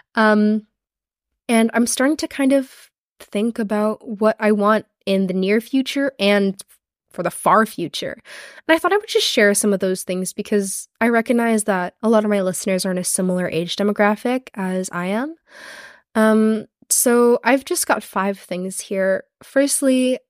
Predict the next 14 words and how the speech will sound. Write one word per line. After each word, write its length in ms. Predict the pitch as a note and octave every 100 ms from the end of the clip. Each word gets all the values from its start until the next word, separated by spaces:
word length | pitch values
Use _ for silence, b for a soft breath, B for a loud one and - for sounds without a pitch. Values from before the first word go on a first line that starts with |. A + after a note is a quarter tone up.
| _ _ _ -
I 120 | B3
understand 460 | B3+ B3 - G#3+ G3+
that 100 | F#3+
I 120 | F#3+
want 180 | F#3+ F#3+
to 40 |
stay 240 | - G3
local 480 | F3+ F3 E3+ - -
for 260 | - - F3+
post-secondary 920 | - F#3+ F#3 F#3 F3+ - - D#2 G#3
or 180 | G#3+ F#3+
for 260 | - F#3+ F#3
my 340 | F#3 E3 E3
university. 880 | E3 F#3+ F3+ F3 F#3 - G#3 A3